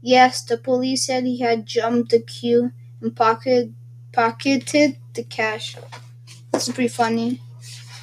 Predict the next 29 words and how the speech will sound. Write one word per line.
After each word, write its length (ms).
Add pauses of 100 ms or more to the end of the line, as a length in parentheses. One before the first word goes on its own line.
(160)
I 140
like 120
snooker. 680 (260)
What 100
is 80
that 180
called? 300
Pool. 320 (680)
Or 140
whatever 280
it's 120
called. 360 (600)
What 320
drink 400
should 300
you 160
avoid 500
at 160
a 60
party 560
for 320
boxers? 880 (520)
The 280 (100)
punch. 600 (600)
<laughs> 580
That's 320
a 100
funny 280
one. 340